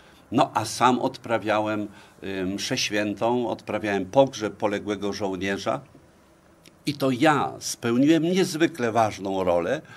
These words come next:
bo widząc niesamowite emocje matki i ojca, to ja podszedłem do tego ojca, by wyczuć,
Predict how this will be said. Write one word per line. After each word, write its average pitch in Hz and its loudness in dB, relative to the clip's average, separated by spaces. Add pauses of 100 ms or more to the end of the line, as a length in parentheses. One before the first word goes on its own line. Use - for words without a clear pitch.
(380)
bo 131 2
widząc 156 0
niesamowite 156 2
emocje 117 0
matki 113 -2
i 98 -8
ojca, 131 0 (720)
to 139 4
ja 139 -4
podszedłem 127 -4
do 98 -4
tego 92 -4
ojca, 110 -4
by 117 -4
wyczuć, 127 0